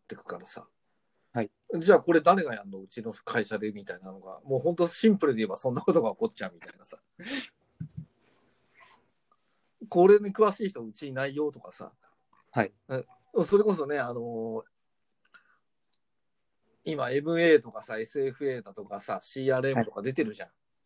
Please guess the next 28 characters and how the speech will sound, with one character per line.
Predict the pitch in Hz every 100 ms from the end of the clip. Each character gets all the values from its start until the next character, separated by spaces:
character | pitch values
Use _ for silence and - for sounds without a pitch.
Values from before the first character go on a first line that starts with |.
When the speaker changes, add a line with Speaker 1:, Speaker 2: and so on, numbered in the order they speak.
| _
Speaker 2:
は | 113
い。 |
は |
い。 | - - _ -
Speaker 1:
あ | 180
ん |
な | 208
ツ | 202 226
ー |
ル | 214
入 | 208
れ | 214
て | 180
も | 127
さ、 | 104 95 85 _ _ _ _ _ _ _ _ _
結 | 175
局 | 196 170
誰 | 202 247 262
が | 120 - _
使 | - 135 117
え |
る | 120
の | 98
と | -
か | 92
さ、 | - - _ _ _ _ _ _ _ _ _ -
誰 | 147 214 214 202
が | 226 196